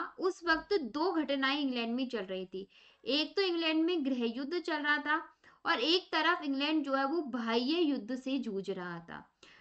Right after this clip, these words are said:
दोनों ही स्थितियां थी और इसी वजह से चारों तरफ यदि हम देखें इंग्लैंड में भय का माहौल बना हुआ था, तनाव का माहौल बना हुआ था।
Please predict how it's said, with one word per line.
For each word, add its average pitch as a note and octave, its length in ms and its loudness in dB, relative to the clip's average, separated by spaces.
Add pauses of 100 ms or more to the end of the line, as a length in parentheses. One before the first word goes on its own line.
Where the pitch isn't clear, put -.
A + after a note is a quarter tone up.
(140)
दोनों E4+ 500 4
ही A4 200 4
स्थितियां C4+ 540 -2
थी C4 200 -4 (500)
और E4 220 6
इसी E4 280 6
वजह F4 240 0
से G4 200 2
चारों E4 440 6
तरफ E4 320 0
यदि D4 220 0
हम D4 180 0
देखें A#3+ 240 0
इंग्लैंड B3 400 -2
में D4 220 2
भय A#3+ 220 0
का E4 180 6
माहौल C4+ 360 2
बना A3+ 260 -4
हुआ G#3+ 300 -4
था, A#3+ 220 0 (440)
तनाव D4 500 8
का F4+ 180 6
माहौल B3 460 0
बना A3 280 -4
हुआ G3 320 -4
था। F3+ 200 -18